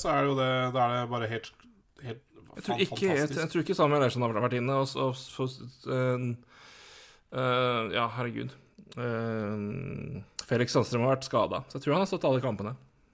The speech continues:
Speaker 1: Ja, i fem mot fem, sekstiåtte farlige målsjanser imot, sluppet inn kun ett.
Speaker 2: <laughs>
Speaker 1: Det er det.
Speaker 2: Det, det skjer jo ikke, <laughs> ikke sant? Så det er jo bare, det er bare å glemme.
Speaker 1: Nei.
Speaker 2: Så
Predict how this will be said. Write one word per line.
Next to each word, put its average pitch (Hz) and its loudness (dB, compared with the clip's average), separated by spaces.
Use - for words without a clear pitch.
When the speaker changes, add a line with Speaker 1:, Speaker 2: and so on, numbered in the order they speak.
Speaker 1:
Ja, - 4
i - -2
fem 156 4
mot 160 0
fem, 180 4
sekstiåtte 160 -2
farlige 135 6
målsjanser 117 0
imot, 139 -2
sluppet - -2
inn 123 -4
kun 123 -4
ett. - -12
Speaker 2:
<laughs> 196 10
Speaker 1:
Det - 8
er 143 8
det. 131 2
Speaker 2:
Det, 190 4
det 147 -2
skjer - 4
jo 143 10
ikke, 175 6
<laughs> - 6
ikke 185 2
sant? - 0
Så 139 -2
det 135 10
er 113 10
jo 117 4
bare, 107 6
det 113 6
er 110 0
bare 107 2
å 101 -2
glemme. 101 2
Speaker 1:
Nei. - -10
Speaker 2:
Så 117 0